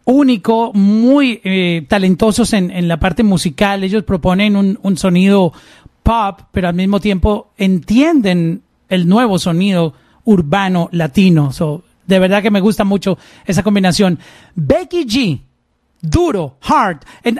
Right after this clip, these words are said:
a, a, a, y debo decirles que me gusta demasiado cada nombre de estos tracks. Ritmo es muy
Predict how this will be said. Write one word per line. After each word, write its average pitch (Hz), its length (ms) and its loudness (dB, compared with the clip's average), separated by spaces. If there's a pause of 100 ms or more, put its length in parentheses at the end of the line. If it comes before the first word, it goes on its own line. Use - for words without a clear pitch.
a, 240 80 -6
a, 247 340 -6
a, 254 80 -12 (380)
y 254 340 -4
debo 285 300 -2
decirles 320 420 -2
que 254 260 -2 (180)
me 233 320 2
gusta 247 520 2
demasiado 190 880 0
cada 196 340 -2
nombre 175 480 0
de 160 120 0
estos 160 360 -4
tracks. - 540 -6 (480)
Ritmo 185 680 0 (220)
es 175 160 -2
muy 180 280 0